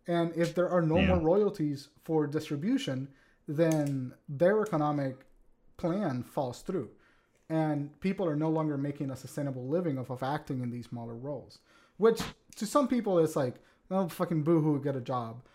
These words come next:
Speaker 1: But it, it's, and, and I get it, but it's such a huge economic shift that is only going to benefit these massive corporate studios more and more, thus diminishing the approach that smaller filmmakers can take to make independent content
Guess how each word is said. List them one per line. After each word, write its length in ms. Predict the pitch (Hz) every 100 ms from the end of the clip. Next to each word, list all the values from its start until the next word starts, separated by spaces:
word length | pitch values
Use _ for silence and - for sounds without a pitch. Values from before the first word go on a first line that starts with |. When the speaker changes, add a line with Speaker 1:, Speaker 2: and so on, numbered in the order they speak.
| _ -
Speaker 1:
But 420 | 139 220 180 139 - -
it, 300 | 170 165 156
it's, 360 | 170 160 - -
and, 160 | 175 170
and 80 | 165
I 80 | 175
get 160 | 175 202
it, 260 | 233 226 - _ - _ 160
but 120 | 202
it's 140 | 185 170
such 180 | - 202
a 40 |
huge 460 | 165 180 190 185 -
economic 420 | 160 160 151 147
shift 440 | 127 - 151 120 - _ _ -
that 140 | 156
is 100 | 165
only 280 | 160 170 185
going 260 | 160 156 156
to 100 | 139
benefit 400 | 139 147 131 123
these 180 | 127 -
massive 440 | 127 131 143 -
corporate 440 | 143 127 127 123
studios 600 | 117 - 131 120 117 117
more 260 | 131 123 120
and 100 | 113
more, 400 | 123 131 110 110 - - _
thus 320 | 139 156 143 127
diminishing 800 | 135 135 160 202 - 151 135 131 _ _ _ -
the 160 | 151
approach 480 | 143 143 165 165 156
that 180 | 151 127
smaller 300 | - 156 139
filmmakers 600 | - 196 208 190 - 127
can 160 | - -
take 220 | 151 143
to 80 | 143
make 180 | 135 135
independent 460 | 131 123 123 117
content 500 | - 196 214 - 127